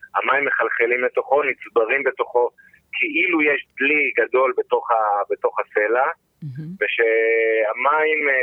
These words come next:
Speaker 1: שופעים ועולים מעל, מעל שפת הדלי הזה, או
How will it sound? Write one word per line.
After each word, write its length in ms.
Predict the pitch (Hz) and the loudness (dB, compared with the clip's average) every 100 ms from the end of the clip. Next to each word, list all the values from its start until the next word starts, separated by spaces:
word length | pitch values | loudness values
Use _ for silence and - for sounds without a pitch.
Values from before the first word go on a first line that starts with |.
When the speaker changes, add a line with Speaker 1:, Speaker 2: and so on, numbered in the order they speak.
| 110 | -2
Speaker 1:
שופעים 600 | 123 - - 160 156 127 | -4 -4 -2 0 0 0
ועולים 380 | 117 120 131 143 | 2 2 2 0
מעל, 280 | 123 127 139 139 160 _ _ _ _ | 0 2 0 -2 -6 _ _ _ _
מעל 280 | 117 117 147 151 | 0 2 0 -2
שפת 320 | - 143 139 | -4 -2 0
הדלי 380 | 123 - 123 151 | 0 -2 -2 0
הזה, 280 | 127 98 98 - _ _ _ - | 0 0 -2 -2 _ _ _ -4
או 140 | 107 | -2